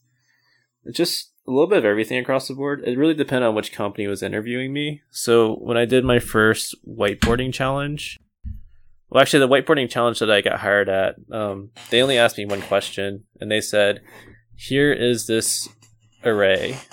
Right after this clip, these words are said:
Um, in this array, output every element in that array,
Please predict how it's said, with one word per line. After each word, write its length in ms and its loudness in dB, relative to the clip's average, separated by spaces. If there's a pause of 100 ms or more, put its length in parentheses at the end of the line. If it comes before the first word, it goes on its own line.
(100)
Um, 460 -6 (180)
in 120 -4
this 220 -2
array, 460 0 (1600)
output 480 0
every 360 -2
element 480 -6
in 140 -12
that 200 -2
array, 460 -4